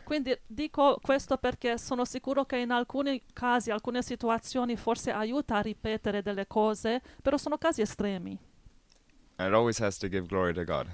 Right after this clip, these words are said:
Speaker 1: E deve sempre dare la gloria a Dio.
Speaker 2: Not be some sort of imported Eastern religion, be imported into the Western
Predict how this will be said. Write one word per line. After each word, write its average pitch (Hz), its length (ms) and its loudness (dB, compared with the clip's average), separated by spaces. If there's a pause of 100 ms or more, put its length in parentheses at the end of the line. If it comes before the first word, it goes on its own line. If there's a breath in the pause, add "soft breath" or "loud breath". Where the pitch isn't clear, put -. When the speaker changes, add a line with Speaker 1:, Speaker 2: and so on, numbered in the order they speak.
Speaker 1:
E 240 120 -2
deve 285 200 4
sempre 311 300 -2
dare 226 220 0
la 190 100 0
gloria 202 320 0
a 185 40 -2
Dio. 185 380 -6
Speaker 2:
Not 92 280 2
be 95 180 0
some 98 240 -2
sort 92 220 0
of 85 60 -2 (100)
imported 95 840 -2
Eastern 92 640 -4 (340 soft breath)
religion, 90 640 0 (160)
be 95 140 -2
imported 95 420 -2
into 87 220 -4
the 87 80 -2
Western 87 560 -2